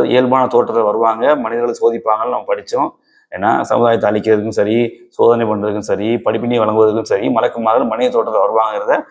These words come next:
நம்ம லூத் அலைஹிஸ்ஸலாம், இப்ராஹிம் அலைஹிஸ்ஸலாம், மரியம் அலைஹிஸ்ஸலாம் அவங்களுடைய இதெல்லாம் பார்த்தோமா, சம்பவத்துல பார்த்தோம். அப்போ அதிலே நம்ம தெ-, தெரிஞ்சுட்டோம் தானே. சரி, இப்ப அதுக்கு அடுத்து என்ன அப்படின்னு சொன்னா,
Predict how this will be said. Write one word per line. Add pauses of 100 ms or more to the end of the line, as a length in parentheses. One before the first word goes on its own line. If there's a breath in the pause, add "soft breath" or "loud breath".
(160 soft breath)
நம்ம
லூத்
அலைஹிஸ்ஸலாம்,
இப்ராஹிம்
அலைஹிஸ்ஸலாம்,
மரியம்
அலைஹிஸ்ஸலாம்
அவங்களுடைய
இதெல்லாம்
பார்த்தோமா, (360 loud breath)
சம்பவத்துல
பார்த்தோம்.
அப்போ
அதிலே
நம்ம
தெ-,
தெரிஞ்சுட்டோம்
தானே. (420)
சரி,
இப்ப
அதுக்கு
அடுத்து
என்ன
அப்படின்னு
சொன்னா,